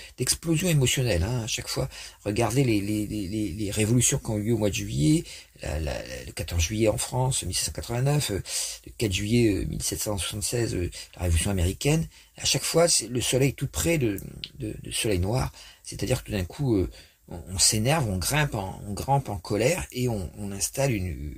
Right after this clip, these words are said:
une nouvelle donne, quoi, euh, pour un peuple. Et, et, et ces trigones à Saturne, Nessus en Poisson,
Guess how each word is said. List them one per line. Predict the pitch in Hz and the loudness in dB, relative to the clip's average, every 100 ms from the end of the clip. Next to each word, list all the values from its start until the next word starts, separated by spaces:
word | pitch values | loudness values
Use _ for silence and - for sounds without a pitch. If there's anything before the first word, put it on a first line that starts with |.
| - | -12
une | 101 92 | -4 0
nouvelle | 92 82 107 80 | 2 2 2 4
donne, | 131 120 | 4 2
quoi, | 82 - 85 - - - - - | -4 -8 -8 -6 -6 -6 -10 -10
euh, | 82 78 - | -8 -10 -8
pour | 107 92 | -2 0
un | |
peuple. | 82 107 - - - - - - - - | 0 -2 -6 -14 -20 -20 -20 -20 -8 0
Et, | 110 | 0
et, | 98 135 143 147 | 4 4 6 4
et | 147 | 4
ces | - 151 | 4 2
trigones | - 151 165 156 - | 2 4 4 2 -2
à | - 113 107 - - 50 - | -4 -4 -4 -6 -8 -6 0
Saturne, | - 135 - 139 113 | 2 2 0 0 2
Nessus | 101 113 - 277 - - | 2 2 2 2 2 0
en | 110 | -4
Poisson, | - 101 - 254 | 0 0 0 -2